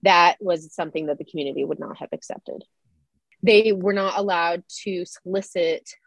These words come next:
on the streets because the idea was that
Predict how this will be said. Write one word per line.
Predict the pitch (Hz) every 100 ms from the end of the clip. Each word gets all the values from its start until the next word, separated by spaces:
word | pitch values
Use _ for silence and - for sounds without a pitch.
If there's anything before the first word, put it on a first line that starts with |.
| _
on | 170 160
the | 156
streets | - - 190 139 123 - _ _ _ _ _ -
because | 175 - 165 151 151 - -
the | 175
idea | 156 156 170 156 151 151
was | 160 160 151
that | 156 147 143